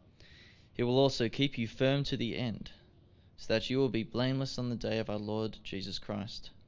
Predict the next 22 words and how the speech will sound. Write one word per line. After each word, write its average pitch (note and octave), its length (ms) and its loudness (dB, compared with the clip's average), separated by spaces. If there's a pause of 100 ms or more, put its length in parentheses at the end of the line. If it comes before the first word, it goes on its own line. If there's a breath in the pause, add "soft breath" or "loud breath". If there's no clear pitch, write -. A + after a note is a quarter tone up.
(1200 soft breath)
God D3+ 220 10
is C#3+ 140 2
faithful, D3 540 0 (880 soft breath)
who G#2 60 -4
has G2+ 120 -2
called C#3 380 4
you C#3 160 4
into C3 220 -2
fellowship C3 500 2
with - 100 -6
his A2+ 100 -6
Son, G#2 440 -2 (180)
Jesus A2+ 380 -4
Christ - 480 -4
our G#2 120 -4
Lord. G#2+ 400 -8 (1000)
It's - 120 -18
the - 80 -10
word A#2 140 -8
of A#2 60 -10
the A2+ 60 -10
Lord. A2+ 200 -12